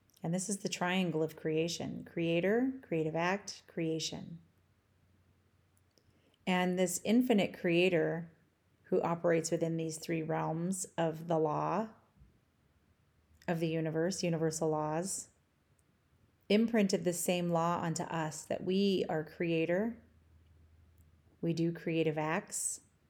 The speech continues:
and we have creations. And our entire life is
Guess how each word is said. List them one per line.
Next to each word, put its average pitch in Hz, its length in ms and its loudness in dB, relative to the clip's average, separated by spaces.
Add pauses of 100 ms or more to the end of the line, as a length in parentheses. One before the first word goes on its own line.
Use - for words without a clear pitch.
(880)
and 165 180 -4
we 170 120 0
have 160 260 -4
creations. 160 880 -2 (1900)
And 180 100 -4
our 170 160 0
entire 190 400 2
life 175 720 0
is 175 600 2